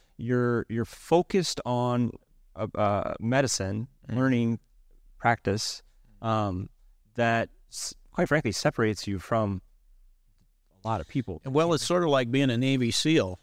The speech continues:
Speaker 2: you know?
Speaker 1: Okay.
Speaker 2: I mean, i-, in my estimation, those are the toughest guys in the world.
Speaker 1: Yes.
Speaker 2: And they're that way because, again, they have gone through the gauntlet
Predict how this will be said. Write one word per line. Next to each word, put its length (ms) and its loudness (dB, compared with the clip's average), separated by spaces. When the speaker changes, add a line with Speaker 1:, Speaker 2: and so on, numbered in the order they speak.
Speaker 2:
you 140 0
know? 220 0
Speaker 1:
Okay. 160 -2
Speaker 2:
I 60 0
mean, 260 2
i-, 180 -6
in 480 -4
my 200 2
estimation, 580 0
those 200 2
are 60 2
the 80 -2
toughest 400 -2
guys 320 2
in 60 2
the 80 0
world. 420 2
Speaker 1:
Yes. 240 -14
Speaker 2:
And 480 0
they're 240 0
that 220 4
way 200 2
because, 800 0
again, 640 0
they 500 0
have 280 -2
gone 320 2
through 420 0
the 320 0
gauntlet 580 0